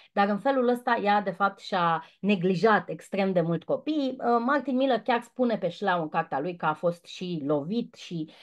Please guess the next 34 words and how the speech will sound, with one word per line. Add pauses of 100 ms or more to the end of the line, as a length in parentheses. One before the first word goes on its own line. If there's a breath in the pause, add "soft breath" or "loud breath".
(140 loud breath)
uh, (540)
maltratat,
uh,
și
psihic,
dar
și
fizic,
de
către
ambii
părinți,
dar
și
de
către
ea. (200 loud breath)
Lucru
care,
sigur,
ne, (240 loud breath)
uh,
<laughs>
ne
descumpănește,
pentru
că
de-a
lungul
cărții
eu,
de
exemplu,
am,